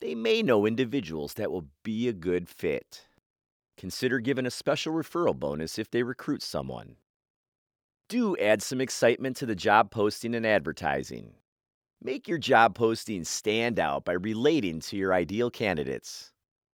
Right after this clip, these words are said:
Think beyond the pay and the job description. What do they want out of a seasonal job?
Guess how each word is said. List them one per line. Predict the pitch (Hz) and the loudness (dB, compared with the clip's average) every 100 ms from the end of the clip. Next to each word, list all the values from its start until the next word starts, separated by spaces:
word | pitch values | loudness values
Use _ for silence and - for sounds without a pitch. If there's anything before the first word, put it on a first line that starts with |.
| _ _ _ | _ _ _
Think | - 214 - | -10 -10 -2
beyond | 131 117 120 123 | 4 6 6 4
the | 120 | 0
pay | - 117 95 101 | 0 2 4 4
and | 98 | 2
the | 98 | 0
job | 95 92 80 | 2 4 4
description. | 67 - - 67 - 67 57 58 _ _ _ _ _ - | 0 -10 -8 -10 -10 -12 -14 -16 _ _ _ _ _ -10
What | 110 - | -8 -4
do | |
they | 156 | -2
want | 175 170 185 95 | 0 0 -2 0
out | 90 | 0
of | 87 | 0
a | |
seasonal | 85 107 104 123 123 | -4 -6 -4 -4 -4
job? | 107 131 104 62 - | 0 2 2 0 -8